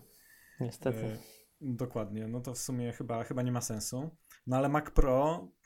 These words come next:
Speaker 2: raczej tak.
Speaker 1: No ja już o tym pisałem, mówiłem, że dlaczego mieliby robić tylko jeden model, e, tego pięknego designu. <laughs> No ale nie,
Speaker 2: No.
Speaker 1: tak na poważnie to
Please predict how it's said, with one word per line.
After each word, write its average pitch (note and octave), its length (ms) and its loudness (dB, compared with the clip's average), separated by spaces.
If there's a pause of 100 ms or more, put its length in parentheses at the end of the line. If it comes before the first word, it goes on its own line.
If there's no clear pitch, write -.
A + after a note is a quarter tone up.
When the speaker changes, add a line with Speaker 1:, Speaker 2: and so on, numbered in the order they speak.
(200)
Speaker 2:
raczej C#3+ 440 0
tak. G2+ 580 -2 (420)
Speaker 1:
No D3 200 6
ja F3 100 8
już E3 220 6
o E3 40 0
tym D#3 160 -2
pisałem, C#3+ 380 2
mówiłem, A#2+ 460 2
że A#2 160 0
dlaczego A#2+ 480 4
mieliby A#2+ 340 4
robić A#2+ 280 0
tylko A#2+ 460 4
jeden A#2+ 260 4
model, A#2+ 360 2 (240)
e, A#2 220 -2
tego A#2+ 180 2
pięknego B2+ 360 0
designu. C#3 420 4
<laughs> - 600 -6
No C#3 80 8
ale D#3+ 160 10
nie, C3 140 8
Speaker 2:
No. B2 60 0
Speaker 1:
tak - 220 0
na C3 80 2
poważnie C3 420 8
to B2+ 460 4